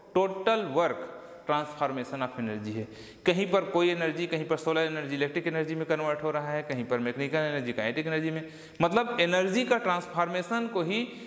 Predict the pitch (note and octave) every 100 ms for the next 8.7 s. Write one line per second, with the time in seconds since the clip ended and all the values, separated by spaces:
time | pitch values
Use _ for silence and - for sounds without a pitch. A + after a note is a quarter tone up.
0 | - D#3+ F#3+ F#3 F3 D#3 F3 E3+ E3+ A3+
1 | C4 - - - - D3+ G#3 G#3 G3+ G#3+
2 | A#3+ C#4 - - - - D#3 E3+ D#3+ E3+
3 | A#3+ A#3+ - G3+ G3+ F#3 F3+ D#3+ D3 D#3+
4 | G#3+ A3+ A3+ A3+ A3 - F#3+ A3+ A#3+ A3
5 | G#3+ G3+ E3+ D#3+ D#3 F#3 E3+ G#3 C4 -
6 | - E3+ - D#3+ D#3+ D3 C#3 A#3 C4 -
7 | C3+ C3 C#3 B2+ A#2 - - D#3+ F#3 F3+
8 | A3+ A3+ G#3+ - C#3 A#2+ A2